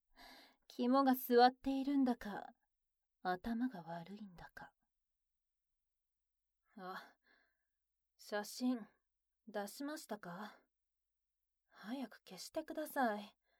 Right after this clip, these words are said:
心底気持ちが悪くて吐いてしまいそうです。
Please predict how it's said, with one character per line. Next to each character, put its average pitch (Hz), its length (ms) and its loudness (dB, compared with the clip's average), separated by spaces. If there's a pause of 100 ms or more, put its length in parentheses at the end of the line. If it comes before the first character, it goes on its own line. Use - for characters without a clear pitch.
(600)
心 247 420 0
底 185 280 -12
気 - 160 -10
持 208 140 -6
ち 202 160 -10
が 190 100 -4
悪 180 220 -8
く - 80 -20
て 175 80 -18 (240)
吐 269 140 -8
い 320 40 -20
て - 100 -10
し - 180 -12
ま 160 140 -12
い 160 60 -16
そ 160 160 -12
う 160 60 -10
で 175 100 -16
す。 - 220 -16